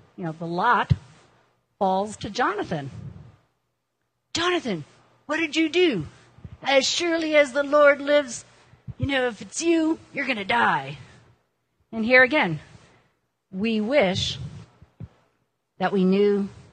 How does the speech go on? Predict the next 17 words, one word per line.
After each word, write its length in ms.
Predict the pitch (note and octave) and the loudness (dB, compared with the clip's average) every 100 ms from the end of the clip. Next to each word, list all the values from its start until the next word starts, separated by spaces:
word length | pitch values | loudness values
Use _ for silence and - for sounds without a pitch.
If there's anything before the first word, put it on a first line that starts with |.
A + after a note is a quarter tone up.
| _ _ _ _ | _ _ _ _
Jonathan's 500 | - F#3+ G3+ G#3+ G3 | -2 -2 -2 -4 -6
tone 220 | - G3+ G3 | -4 -2 -2
of 80 | |
voice. 360 | F#3 A3 C#3 - | -2 -2 -4 -6
Is 120 | C#4 | -4
he 120 | D4+ G4 | 0 0
being 300 | E4 C#4 B3 | 0 -2 -4
very 400 | F3+ G#3 B3 B3+ | 0 2 2 0
sincere? 800 | - A3+ F#3 - G3+ G3+ A#3 G4+ - _ _ _ _ _ _ _ _ _ _ - | -6 -6 -6 -8 -2 0 0 -2 -14 _ _ _ _ _ _ _ _ _ _ -10
"I 180 | F#3+ G3 | -6 -6
broke 480 | D#3 F3+ G#3 - F3+ B2 - _ - | -4 -4 -4 -6 -18 -20 -20 _ -10
the, 140 | B3+ - - | -10 -10 -14
I, 160 | G3 F#3 | -12 -6
I 100 | F#3 | -6
broke 420 | D#3+ F#3+ A#3 - | -2 -2 -2 -6
the 160 | A3+ C4 | -12 -10
rule, 440 | B3 C4+ G#3+ E3+ | -6 -2 0 0